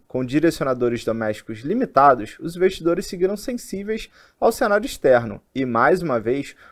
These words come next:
o giro financeiro foi bastante reduzido. Nos mercados, o Ibovespa encerrou em leve queda de zero vírgula vinte e cinco por cento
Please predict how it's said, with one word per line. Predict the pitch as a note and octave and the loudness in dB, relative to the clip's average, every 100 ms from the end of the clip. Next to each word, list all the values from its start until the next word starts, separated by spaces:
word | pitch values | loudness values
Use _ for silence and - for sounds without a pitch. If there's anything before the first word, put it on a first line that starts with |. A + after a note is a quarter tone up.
| - | -8
o | F3+ | 0
giro | D3+ F#3 | 4 2
financeiro | - F3 D#3+ - F3 | 0 -6 -4 -4 -4
foi | - | -2
bastante | G3+ G#3+ - F#3+ - - | 0 0 0 -6 -6 -8
reduzido. | C#4+ B3 G3+ A2 G2+ - - _ _ _ _ | -6 -4 -6 -6 -10 -12 -20 _ _ _ _
Nos | C3 C3+ | -6 -4
mercados, | C3+ - B2+ A#2+ A2 G2+ - - - | -4 -2 4 4 4 -6 -16 -20 -4
o | |
Ibovespa | F3 F#3+ F3+ F#3+ - G#3+ | 0 2 4 2 0 -6
encerrou | - F#3+ F#3 | -2 0 2
em | G3 | 2
leve | F#3+ D#4 | 2 2
queda | - D#3+ C3+ A#2+ | 0 2 4 4
de | A2+ | 0
zero | B2 C#3 F#3+ | 2 2 2
vírgula | F3 D#3+ C#3+ B2+ | -2 -2 0 0
vinte | C3 G#3 | -2 -8
e | - | -8
cinco | F3+ E3+ | -10 -10
por | - - | -10 -8
cento | - D#3+ - | -4 -4 -6